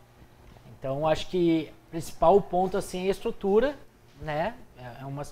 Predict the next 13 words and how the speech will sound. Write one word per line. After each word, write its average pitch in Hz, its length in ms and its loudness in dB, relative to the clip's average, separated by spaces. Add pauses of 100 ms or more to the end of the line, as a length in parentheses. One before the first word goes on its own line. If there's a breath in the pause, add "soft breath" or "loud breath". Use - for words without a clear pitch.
um 143 240 -12 (100)
ponto, 143 200 -14
assim, 160 300 -10 (480 loud breath)
fundamental. 196 840 4 (160)
E 160 120 0
a 175 80 10
vantagem 196 640 4
de, 196 300 -2
de 170 140 -4
estar 180 400 2
é 208 60 6
que, 240 560 -2 (1500)
cara, 160 440 6